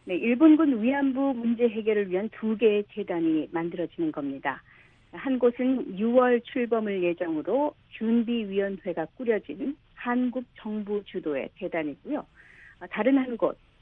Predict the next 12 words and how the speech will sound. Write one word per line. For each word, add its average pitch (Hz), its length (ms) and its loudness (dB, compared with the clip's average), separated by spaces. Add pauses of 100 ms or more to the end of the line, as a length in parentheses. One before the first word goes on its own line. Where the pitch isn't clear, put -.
(220)
사백여 240 560 6
개의 233 520 2
시민단체가 240 800 4
참여하고 202 800 -8
십만여 339 640 6
명의 226 340 -2
시민이 185 360 -4
참여해서 196 380 -6
오늘 190 180 -6
출범한 - 580 -4 (520)
시민단체 226 920 -2
주도의 - 320 -10